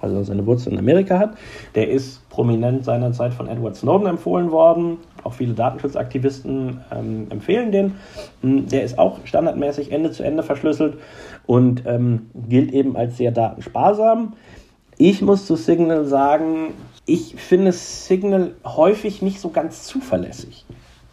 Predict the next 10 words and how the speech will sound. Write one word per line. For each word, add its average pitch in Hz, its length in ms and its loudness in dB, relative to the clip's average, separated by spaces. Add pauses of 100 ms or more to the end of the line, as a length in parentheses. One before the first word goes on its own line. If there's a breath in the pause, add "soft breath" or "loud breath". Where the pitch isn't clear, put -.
(120)
Also 120 240 2
Nachrichten, 185 800 0 (120)
wie 135 80 -2
gesagt, 143 420 -2
kann 147 200 -2
auch 147 140 -6
nur 160 100 0
bei 151 120 0
mir 170 180 0
passieren, 214 400 -4